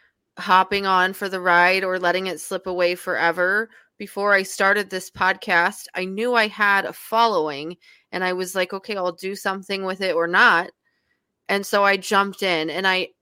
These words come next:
I could have let a lot of excuses get in my way, right? Didn't know what I was doing. Um,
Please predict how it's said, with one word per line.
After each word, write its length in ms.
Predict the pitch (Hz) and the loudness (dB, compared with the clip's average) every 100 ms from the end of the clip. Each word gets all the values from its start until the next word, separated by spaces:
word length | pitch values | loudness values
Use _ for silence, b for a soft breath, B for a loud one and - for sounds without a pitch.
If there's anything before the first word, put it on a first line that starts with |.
| _ _ | _ _
I 240 | 185 196 190 | 4 4 4
could 340 | - 240 226 | -2 -2 0
have 420 | 220 214 190 180 | 0 0 2 0
let 340 | 185 185 180 - | 0 4 4 2
a 80 | - | -4
lot 220 | 175 175 | 0 2
of 140 | 170 170 | 0 -2
excuses 680 | 165 - - 180 170 165 160 | -6 -8 -10 -10 -6 -8 -4
get 180 | 160 120 | -6 -4
in 120 | 156 | -6
my 140 | 147 | -6
way, 240 | 143 147 131 | -6 -6 -4
right? 260 | 143 147 | -6 -4
Didn't 200 | 170 165 | -4 -2
know 120 | 165 | 0
what 120 | 165 165 | 2 2
I 40 | |
was 180 | 165 165 | 2 -2
doing. 720 | 170 165 165 160 160 160 160 165 b b b - | 0 0 0 -2 -2 -4 -8 -12 b b b -10
Um, 600 | 151 147 147 143 143 | -6 -4 -4 -6 -10